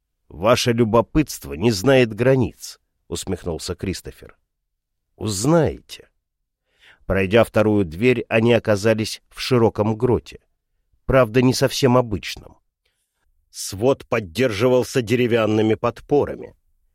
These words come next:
На стенах всюду были нанесены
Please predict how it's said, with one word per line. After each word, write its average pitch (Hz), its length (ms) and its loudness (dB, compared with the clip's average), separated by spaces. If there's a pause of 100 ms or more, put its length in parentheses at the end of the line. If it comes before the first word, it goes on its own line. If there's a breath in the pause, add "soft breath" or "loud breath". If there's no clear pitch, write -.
(160)
На 113 180 0
стенах 107 640 -4 (160)
всюду 123 480 -2
были 117 260 0
нанесены 117 760 0